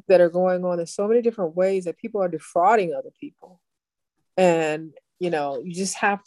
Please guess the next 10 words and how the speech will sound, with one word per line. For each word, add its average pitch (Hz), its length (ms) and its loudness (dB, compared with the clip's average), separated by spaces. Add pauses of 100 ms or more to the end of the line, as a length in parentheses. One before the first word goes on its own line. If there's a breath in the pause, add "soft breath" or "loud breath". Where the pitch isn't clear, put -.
to, 156 300 -2 (160)
you 175 120 -2
just 208 260 2
have 240 320 2 (120)
to 170 440 2
seek - 340 -2
wisdom 214 440 4
from 165 160 0
the 143 80 -6
Lord 160 500 2